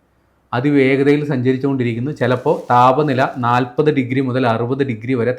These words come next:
താപനില ഉയരാം. ഇനി ശൈത്യമേഖലയിലൂടെയൊക്കെയാണ് പോകുന്നതെങ്കിൽ സ്വാഭാവികമായിട്ടും താപനില സീറോ ഡിഗ്രി സെൽഷ്യസിൽ താഴെയാകാം. അപ്പോൾ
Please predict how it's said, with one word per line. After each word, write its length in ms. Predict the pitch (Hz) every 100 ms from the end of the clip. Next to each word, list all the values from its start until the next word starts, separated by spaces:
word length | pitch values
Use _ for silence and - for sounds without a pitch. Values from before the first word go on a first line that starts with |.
| 110
താപനില 380 | 113 123 123 123
ഉയരാം. 300 | 107 107 104 - - _ _ _ _ -
ഇനി 140 | 131 156
ശൈത്യമേഖലയിലൂടെയൊക്കെയാണ് 1300 | 135 131 139 202 196 175 175 180 175 170 170 170 170 160
പോകുന്നതെങ്കിൽ 540 | 147 147 147 139 127 160
സ്വാഭാവികമായിട്ടും 840 | 156 123 120 143 151 147 127 123 147 123
താപനില 480 | 117 120 139 120 127 - _ _
സീറോ 260 | - 123 139
ഡിഗ്രി 220 | 143 123 123 127
സെൽഷ്യസിൽ 400 | 117 - 120 147 120
താഴെയാകാം. 520 | 110 117 113 98 90 - _ _ _ _ _
അപ്പോൾ 280 | 127 123 180